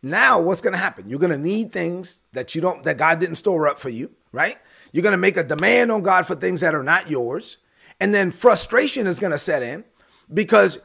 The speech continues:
you are gonna grow weary. You're gonna toil a lot. You're gonna work all night. Like, uh, uh, uh, Simon said, "I worked all night and I received nothing," because you're doing it human power, human ability, human strength.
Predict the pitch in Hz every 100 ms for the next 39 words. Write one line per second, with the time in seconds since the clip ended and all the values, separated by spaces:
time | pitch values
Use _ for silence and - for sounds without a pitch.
0 | - 160 233 196 196 175 147 185 170 151
1 | 214 254 294 339 - _ _ - - 180
2 | 220 196 139 - 208 202 233 254 202 175
3 | 208 277 185 175 143 151 208 208 190 226
4 | 208 180 233 247 - - - 180 170 _
5 | 147 - 160 - 170 147 139 139 143 127
6 | 123 202 190 190 208 180 175 185 214 208
7 | 202 208 208 _ _ - 175 180 175 220
8 | 180 196 214 240 - _ _ 180 208 175
9 | 185 202 220 156 135 233 247 185 170 143
10 | 127 214 247 196 175 139 120 170 240 196
11 | 180 131